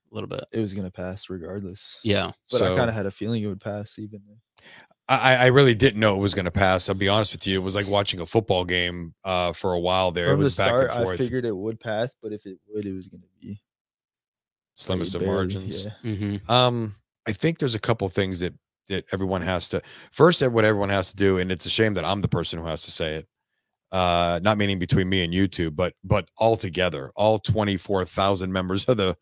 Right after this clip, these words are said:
Speaker 3: U A W Facebook page, eh, people have to calm down. Eh, eh, eh, th-, this is, I, eh, eh, and I'm gonna tell you why. And I, like I said, it's a shame
Speaker 2: <laughs>
Speaker 3: I
Speaker 2: Yeah,
Speaker 3: have
Speaker 2: I
Speaker 3: to
Speaker 2: was gonna
Speaker 3: say
Speaker 2: say,
Speaker 3: that.
Speaker 2: I get
Speaker 3: It's a
Speaker 2: <laughs>
Speaker 3: shame
Speaker 2: I
Speaker 3: I have
Speaker 2: know
Speaker 3: to
Speaker 2: why
Speaker 3: say
Speaker 2: you
Speaker 3: that
Speaker 2: say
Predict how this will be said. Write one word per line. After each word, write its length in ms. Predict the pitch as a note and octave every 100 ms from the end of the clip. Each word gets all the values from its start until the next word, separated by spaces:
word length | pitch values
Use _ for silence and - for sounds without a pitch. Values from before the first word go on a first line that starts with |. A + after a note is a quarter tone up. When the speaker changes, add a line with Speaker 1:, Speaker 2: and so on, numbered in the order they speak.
| _ - _
Speaker 3:
U 220 | G2 A2
A 100 | G2
W 760 | F#2+ G#2 F#2 F#2+ F#2+ F#2+ F#2 D#2+
Facebook 560 | D#2+ G2+ G2+ - F2+ -
page, 500 | F2+ F2 F2 D#2 - - E2+ -
eh, 160 | A#2 G2+ - _ _ - _
people 240 | - C#3+ A2+
have 200 | G2 F2+
to 80 | -
calm 280 | - E2 C#2
down. 300 | D2 D2+ C2 _ _ _ -
Eh, 100 | G2+ -
eh, 320 | G2+ F#2 G2 -
eh, 80 | G2+ G#2
th-, 160 | G#2+
this 280 | G#2+ D#3 -
is, 540 | D#3 B2 A2+ G2 - - _ - - _ -
I, 100 | B2
eh, 60 | A#2+ G#2+
eh, 380 | B2 A#2+ B2 A#2+
and 80 |
I'm 120 | D3 F3+
gonna 100 | F3
tell 220 | F3+ F#3+
you 120 | C#3
why. 380 | G#2+ D3 - D#2+
And 140 | A#2
I, 80 | B2
like 220 | B2+ B2+
I 60 | B2+
said, 200 | A#2+ C#3+
it's 140 | G#2+
a 40 | G#2+
shame 180 | A#2+ G#2
Speaker 2:
<laughs> 40 |
Speaker 3:
I 60 | A2+
Speaker 2:
Yeah, 60 |
Speaker 3:
have 100 | G3
Speaker 2:
I 20 | D#3
Speaker 3:
to 40 |
Speaker 2:
was 140 | D3+ C3
gonna 100 | A2
Speaker 3:
say 60 |
Speaker 2:
say, 60 | G2+
Speaker 3:
that. 100 | F#2
Speaker 2:
I 60 | A#2+
get 160 | C3 F3+ G#2
Speaker 3:
It's 180 | A2+ A2+
a 40 |
Speaker 2:
<laughs> 0 |
Speaker 3:
shame 200 | A#2+ C3
Speaker 2:
I 40 |
Speaker 3:
I 80 | B2
have 20 |
Speaker 2:
know 60 | A#2
Speaker 3:
to 60 | B2
Speaker 2:
why 80 |
Speaker 3:
say 80 | B2
Speaker 2:
you 60 | A#2
Speaker 3:
that 160 | G2+
Speaker 2:
say 80 | A#2